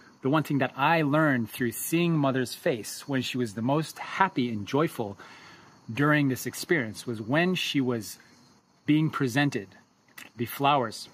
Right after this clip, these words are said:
from the young third generation, our children, right? And they were singing "You Are My Sunshine"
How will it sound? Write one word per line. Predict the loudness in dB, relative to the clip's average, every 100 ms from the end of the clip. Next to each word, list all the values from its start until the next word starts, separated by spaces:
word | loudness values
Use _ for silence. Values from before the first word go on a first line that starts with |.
| -20
from | -6 -2 0 0 -4
the | -6 -4
young | 2 4 4 2
third | -2 -2 -2
generation, | 0 -2 -2 -4 -6
our | -8 -8
children, | -4 -2 -4 -4 -14 -14
right? | -10 -10 -12 -20 _ -20 -20 -20 -20 -20 _
And | 2 2 0 -4 -14 -20 _ _ _ _ _ _
they | -2 0
were | 0
singing | -2 0 2 2 0
"You | 0 0
Are | 0
My | -2
Sunshine" | -2 -2 0 -2 -8